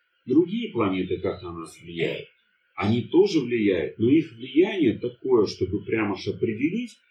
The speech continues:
это требуется уже определенный расчет. И эти расчеты, благодаря которым вот эта сложная система взаимодействий,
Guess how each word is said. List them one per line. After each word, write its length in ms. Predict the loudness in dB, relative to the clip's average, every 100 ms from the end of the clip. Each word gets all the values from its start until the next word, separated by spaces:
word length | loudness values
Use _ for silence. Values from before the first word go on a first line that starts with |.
| _ 0
это 260 | 0 2 -2
требуется 640 | 2 2 4 2 0 -6
уже 480 | -6 -4 -2 0 0 -2 -10
определенный 840 | -14 -14 -8 -2 0 0 -4 -6
расчет. 560 | -4 -6 -2 -2 -2 -8 _ _ _ _ _ _ _ _ _ -10
И 380 | -2 0 2 0
эти 160 | 2
расчеты, 640 | 2 2 0 -4 -4 -2 -4 0
благодаря 520 | 0 0 2 2 0
которым 560 | -2 0 0 2 -2 -10 _
вот 120 | -6
эта 160 | -4 -4
сложная 500 | -4 0 2 2 -2
система 540 | -4 -8 -4 -2 -2
взаимодействий, 960 | -6 -2 0 -2 -2 -6 -8 -8 -18